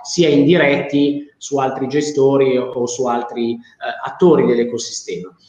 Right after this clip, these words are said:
E quindi in questi mesi siamo riusciti già a scaricare a terra una, una buona quantità di, di capitali, di investimenti, di iniziative che ci rendono già abbastanza contenti,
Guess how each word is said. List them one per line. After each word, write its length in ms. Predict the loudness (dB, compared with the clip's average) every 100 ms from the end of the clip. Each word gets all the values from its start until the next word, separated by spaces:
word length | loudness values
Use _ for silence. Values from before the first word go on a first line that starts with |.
| _
E 80 | 2
quindi 160 | 4
in 60 | 6
questi 240 | 4 4
mesi 260 | 4 4 4
siamo 240 | 2 4
riusciti 840 | 4 2 2 2 4 2 2 -4 -8
già 160 | -2 0
a 40 |
scaricare 440 | 0 -2 0 0 0
a 60 |
terra 420 | 0 -2 0 -2
una, 360 | -2 -2 -2 -4
una 180 | -4 -4
buona 380 | -2 0 0 0
quantità 520 | -4 -4 -4 -2 0
di, 160 | -2
di 100 | -4 -8
capitali, 640 | -10 -6 -2 0 0 0
di 80 | -2
investimenti, 600 | -4 -6 -2 -2 0 -2
di 80 | -4
iniziative 420 | -4 -6 -6 -4
che 100 | -4
ci 120 | -2
rendono 640 | 0 0 -4 -6 -12 _ _
già 300 | 0 2 2
abbastanza 760 | 0 0 -2 -2 -2 -2 -2 -4 -10 -10
contenti, 760 | 0 2 2 0 -2 -4 -6